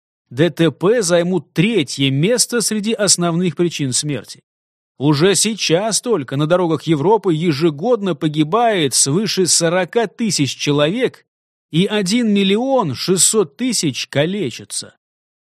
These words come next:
От нетерпеливости мы и досуг превращаем в опасную забаву. Каждый год миллионы людей по всему миру получают травмы во время занятий спортом и в тренажёрном зале в основном потому, что делают сложные движения слишком резко,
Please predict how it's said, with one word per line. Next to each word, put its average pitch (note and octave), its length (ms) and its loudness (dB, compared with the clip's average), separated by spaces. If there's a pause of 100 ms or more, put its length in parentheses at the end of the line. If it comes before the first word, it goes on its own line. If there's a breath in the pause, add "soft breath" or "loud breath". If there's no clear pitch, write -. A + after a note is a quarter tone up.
От D#3 220 0
нетерпеливости B3 1000 -2
мы A#3+ 220 0
и A#3+ 200 0
досуг G#3 640 2
превращаем A3+ 720 0
в C3+ 80 4
опасную D3 480 2
забаву. C3+ 520 -2 (460)
Каждый G#3 540 2
год G3 560 -2
миллионы F#3 640 4
людей G#3 420 0
по C#3+ 160 0
всему E3+ 320 2
миру G3 480 0 (280)
получают F3+ 600 2
травмы G#3 520 2
во F#3+ 100 4
время F#3+ 300 2
занятий F3+ 560 2
спортом G#3 680 0
и F#3 160 -2
в D3 80 -2
тренажёрном D#3+ 640 0
зале F3 380 0
в D3 60 -4
основном D#3+ 440 0
потому, E3+ 540 0
что F3+ 220 2
делают G#3+ 440 0
сложные E3+ 640 0
движения F3+ 600 0
слишком G3 480 -2
резко, - 420 -4